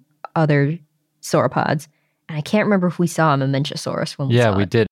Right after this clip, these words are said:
Speaker 1: And you can also see a sauropod heart to show how large it had to be to keep its blood circulating. The whole thing is to give you an idea of how much sauropods ate, how their bodies supplied oxygen.
Speaker 2: Yeah,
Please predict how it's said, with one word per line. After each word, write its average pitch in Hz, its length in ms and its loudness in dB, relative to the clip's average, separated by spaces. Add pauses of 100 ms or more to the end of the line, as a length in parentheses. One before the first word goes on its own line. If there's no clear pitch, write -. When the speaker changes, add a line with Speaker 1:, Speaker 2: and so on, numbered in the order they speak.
(140)
Speaker 1:
And 170 100 4
you 160 40 2
can 160 80 2
also 175 180 0
see 170 140 0
a 131 40 2
sauropod 143 460 0
heart - 400 -4
to 160 80 0
show 135 160 -2
how 139 160 0
large 139 480 0
it 156 140 -4
had 143 160 0
to 139 60 -2
be 143 160 0
to 143 60 -2
keep 147 260 -6
its - 180 -12 (180)
blood 131 260 0
circulating. 175 720 -2 (640)
The 175 80 0
whole 165 140 4
thing 151 200 2
is 135 120 0
to - 80 -4
give 147 120 4
you 139 80 2
an 139 60 2
idea 131 220 2
of 104 80 -4
how - 160 -4
much - 340 -4
sauropods - 400 -2
ate, 185 260 2 (140)
how - 140 -6
their 147 100 -2
bodies 139 360 -2
supplied - 440 -8
oxygen. 156 680 0 (880)
Speaker 2:
Yeah, 107 440 2